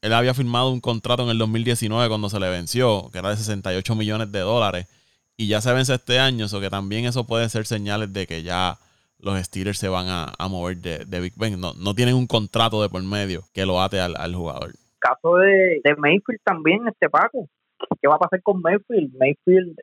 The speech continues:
Speaker 2: recuerda que fue un quarterback que al principio se hablaba mucho porque, pues, tuvo su, su, sus años buenos en colegio y, y le dan este equipo de Cleveland,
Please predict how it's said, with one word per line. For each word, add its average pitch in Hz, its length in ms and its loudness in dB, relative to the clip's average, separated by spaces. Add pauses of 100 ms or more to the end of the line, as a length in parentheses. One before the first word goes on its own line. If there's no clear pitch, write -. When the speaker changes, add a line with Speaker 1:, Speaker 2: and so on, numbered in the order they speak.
Speaker 2:
recuerda 139 440 2
que 175 120 2
fue 151 180 2
un 160 340 2
quarterback 160 500 4 (180)
que 165 120 2
al 139 100 2
principio 143 460 -4
se 143 80 0
hablaba 147 280 6
mucho 156 640 4
porque, 120 400 0
pues, 147 220 2
tuvo 135 260 0
su, 139 360 -2
su, 117 600 8 (200)
sus 139 120 6
años 147 260 4
buenos 156 260 6
en 151 160 4
colegio 143 540 6
y, 131 560 6 (180)
y 147 140 8
le 143 140 8
dan 127 180 4
este 160 180 0
equipo 185 320 4
de 190 100 6
Cleveland, 190 520 4